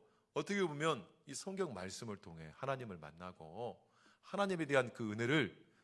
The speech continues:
다른 사람들에게 가이드처럼 나눠주면서 거기에서 제가 희열을 느끼고 거기에서 제가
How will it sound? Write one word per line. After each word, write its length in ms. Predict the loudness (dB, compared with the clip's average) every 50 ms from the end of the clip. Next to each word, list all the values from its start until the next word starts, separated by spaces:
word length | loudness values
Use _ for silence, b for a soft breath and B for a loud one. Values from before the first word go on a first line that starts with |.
| b b
다른 320 | -14 -10 -8 -6 -6 -6
사람들에게 580 | -8 -8 -8 -10 -10 -10 -12 -14 -14 -14 -14 -16 -14
가이드처럼 800 | -12 -10 -8 -8 -8 -8 -8 -10 -10 -10 -6 -6 -4 -6 -6 -10 b b b b b
나눠주면서 840 | -12 -6 -2 0 2 2 2 2 0 0 -2 -2 -2 -2 -2 -2 -4 -10 -20 _ _ b b b b b b b
거기에서 460 | -8 -4 -2 2 4 6 4 4 4
제가 200 | 0 0 0 0 -2
희열을 360 | 0 0 0 0 0 -2 -4
느끼고 640 | -6 -10 -12 -12 -12 -10 -10 -8 -8 -10 -10 -14 _ _ _ _
거기에서 400 | -10 -8 -4 -4 -4 -4 -4 -6
제가 380 | -12 -12 -8 -4 -2 -2 -2